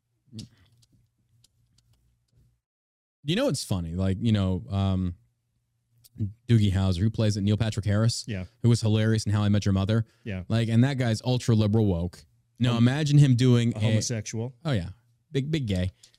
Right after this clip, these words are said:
Speaker 1: Um, big gay guy, which is so funny 'cause he played, like, the perfect womanizer in How I Met Your Mother. Like, he really nailed that role. But imagine, imagine a new released woke version of Doogie Howser.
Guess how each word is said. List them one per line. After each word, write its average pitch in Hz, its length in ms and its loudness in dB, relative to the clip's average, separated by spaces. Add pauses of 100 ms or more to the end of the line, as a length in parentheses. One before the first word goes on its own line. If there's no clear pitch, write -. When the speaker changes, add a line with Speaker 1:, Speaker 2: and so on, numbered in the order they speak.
(120)
Speaker 1:
Um, 131 280 0
big 151 160 -2
gay 117 120 0
guy, 104 220 -2
which 123 160 0
is 135 60 -6
so 180 140 -2
funny 147 160 -2
'cause 131 120 -2
he 147 80 2
played, 147 200 -2
like, 117 100 0
the 117 60 -6
perfect - 400 -6
womanizer 90 640 0
in 92 140 0
How 95 140 0
I 95 40 0
Met 92 160 -2
Your 95 60 -2
Mother. 87 260 -2
Like, 95 140 -2
he 123 100 0
really 104 280 2
nailed 90 220 0
that 85 120 -4
role. 90 260 -2 (300)
But 117 100 0
imagine, 202 460 2
imagine 156 440 0
a 127 220 0
new 143 280 6
released 131 640 2 (100)
woke 117 500 2
version 104 540 0
of 98 160 -4
Doogie 98 320 2
Howser. 85 400 -4